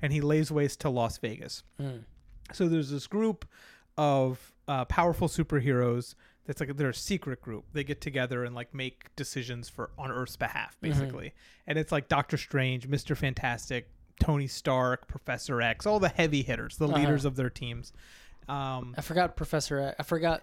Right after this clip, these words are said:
Speaker 2: the, the mutant X-Men
Speaker 1: Yeah.
Speaker 2: are part of that.
Speaker 1: Yeah, exactly.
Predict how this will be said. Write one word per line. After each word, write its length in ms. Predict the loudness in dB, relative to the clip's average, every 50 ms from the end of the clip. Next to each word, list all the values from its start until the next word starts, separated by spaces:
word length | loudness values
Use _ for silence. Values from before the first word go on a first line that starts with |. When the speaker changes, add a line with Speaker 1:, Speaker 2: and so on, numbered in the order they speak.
| -6 -6
Speaker 2:
the, 380 | -4 -4 -2 -2 -4 -6 -6 -8 -10 -12 -14 -10
the 240 | -8 -6 -6 -6 -6 -6
mutant 420 | -2 0 0 0 0 -2 -8 -6 -4
X-Men 380 | -4 -4 -4 -4 -2 0 2 4
Speaker 1:
Yeah. 200 | 4 4 4 2 0
Speaker 2:
are 100 | -4 -4
part 300 | -2 0 0 0 -2 -4
of 80 | -8
that. 200 | -6 -6 -6 0
Speaker 1:
Yeah, 180 | 4 4 4 6
exactly. 680 | 4 4 4 6 6 6 2 2 2 2 2 2 0